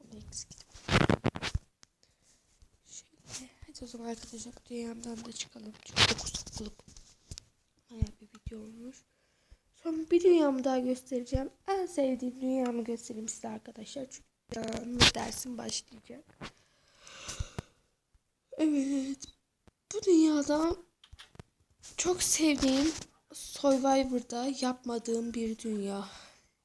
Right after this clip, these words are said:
Kaç tane evim var? Şuraya dünya yapmış mıydım? Yok. İki tane evim var. Biri burada, biri bu da, e, pamukların evinde. Nedense ölüyorlar arkadaşlar. Siz sebebini biliyor musunuz? Hepsi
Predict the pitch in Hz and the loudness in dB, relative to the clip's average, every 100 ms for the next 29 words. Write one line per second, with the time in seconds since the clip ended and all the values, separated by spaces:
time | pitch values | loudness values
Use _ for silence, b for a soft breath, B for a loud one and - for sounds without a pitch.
0 | _ - _ _ 277 - 247 214 214 233 | _ -20 _ _ -12 -8 -6 -6 -8 -8
1 | 208 208 220 - - 220 - 247 233 220 | -8 -8 -10 -12 -14 -14 -14 -12 -10 -10
2 | 240 - 277 - 233 226 285 254 233 - | -12 -16 -16 -14 -14 -12 -10 -10 -12 -16
3 | - - _ B B B B - 330 - | -20 -20 _ B B B B -12 -10 -2
4 | 359 339 330 330 320 302 349 - 302 294 | 0 2 2 2 2 2 0 -2 0 0
5 | 294 285 269 269 269 262 269 269 269 269 | -2 -2 -4 -2 -2 -2 -4 -4 -2 -2
6 | - - 240 240 269 254 254 262 247 254 | -6 -6 -6 -4 -4 -4 -4 -6 -4 -6
7 | - 240 233 247 233 240 247 - 240 233 | -4 -4 -2 -4 2 0 0 -14 -14 -12
8 | 254 262 240 220 220 214 220 226 240 220 | -10 -10 -10 -10 -10 -12 -12 -12 -14 -16
9 | 240 - 233 220 220 220 233 277 330 - | -18 -20 -12 -10 -8 -10 -10 -12 -14 -16
10 | - 247 262 _ - - - - _ _ | -20 -20 -20 _ -10 -8 -8 -12 _ _
11 | _ _ _ - _ - - - - - | _ _ _ -20 _ -20 -20 -20 -10 -10
12 | - _ _ _ _ _ _ _ _ - | -10 _ _ _ _ _ _ _ _ -20
13 | - - _ - - - - _ _ _ | -20 -20 _ -18 -18 -20 -20 _ _ _
14 | _ _ B B B B B _ _ - | _ _ B B B B B _ _ -14
15 | 285 - | -12 -14